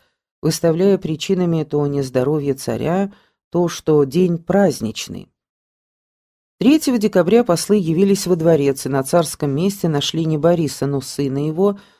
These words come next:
окружённого боярами и людьми думными.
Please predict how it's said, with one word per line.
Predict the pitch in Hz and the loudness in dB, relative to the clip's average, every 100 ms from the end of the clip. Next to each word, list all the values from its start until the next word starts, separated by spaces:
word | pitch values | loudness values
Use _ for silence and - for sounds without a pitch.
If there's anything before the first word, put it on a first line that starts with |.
| _ _ | _ _
окружённого | 156 160 185 175 240 214 165 | -4 0 -2 2 2 2 2
боярами | 143 143 139 147 208 233 226 220 | 2 2 2 2 2 2 0 -2
и | - | -2
людьми | 147 135 131 160 165 - | -4 -4 -4 -2 -4 -6
думными. | 139 143 127 120 110 104 | -4 -4 -2 -4 -6 -8